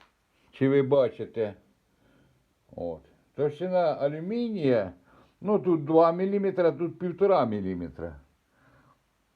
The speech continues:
От. Ви знайдіть з такою товщиною алюмінія якийсь із, е, скажімо так, нонейм. Ось щас я і покажу вам. З попередніх проєктів я таки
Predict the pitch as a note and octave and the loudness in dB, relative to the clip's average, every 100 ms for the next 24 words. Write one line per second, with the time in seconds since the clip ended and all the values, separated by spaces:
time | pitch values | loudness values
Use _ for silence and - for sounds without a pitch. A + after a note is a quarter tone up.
0 | _ - F#2 D#2+ - _ _ _ _ _ | _ -12 -10 -10 -12 _ _ _ _ _
1 | C#3+ F3 F3+ F#3 F3+ E3+ B2+ - _ _ | -6 0 0 0 -4 -6 -6 -14 _ _
2 | _ _ D#3 D3+ D#3+ D3+ C3+ D#3 C3+ D#3+ | _ _ -6 -2 -4 -4 -6 -8 -8 -10
3 | D#3+ D#3 C#3 C3 C3 _ _ _ _ _ | -8 -6 -6 -6 -8 _ _ _ _ _
4 | - D3 D3 E3 G3+ G#3+ F3+ B2+ G#2 F#2 | -8 -6 -6 -8 -8 -6 -6 -4 -6 -8
5 | _ _ _ _ _ - C3+ C3+ F3+ F#3 | _ _ _ _ _ -8 -8 -6 -8 -8
6 | C#3+ D3+ D#3+ - - C#3+ C#3+ B2+ - _ | -10 -10 -10 -12 -12 -6 -6 -6 -14 _
7 | _ _ _ _ _ D3 D3+ C3+ D3+ B2+ | _ _ _ _ _ -4 -4 -4 -4 -4
8 | - - F#2 D3 F3+ F3+ E3 C3+ G2+ F#2+ | -6 -18 -12 -6 -6 -4 -6 -6 -8 -14
9 | - _ _ _ - C3+ C#3+ D#3 E3 D#3 | -18 _ _ _ -16 -16 -14 -16 -14 -14
10 | - D3+ D3+ C3 D3 D#3+ D3 D#3+ D3+ A#2 | -8 -10 -10 -14 -12 -10 -10 -10 -12 -12
11 | G2 - _ _ _ _ _ - - - | -14 -18 _ _ _ _ _ -20 -20 -20
12 | _ _ _ D#3+ D#3+ D#3+ E3+ D#3 D3 - | _ _ _ -14 -10 -10 -8 -10 -12 -12
13 | D#3 D#3+ E3+ - C#3 C3 C3+ C3+ C3+ C#3 | -10 -8 -8 -8 -12 -12 -12 -12 -12 -12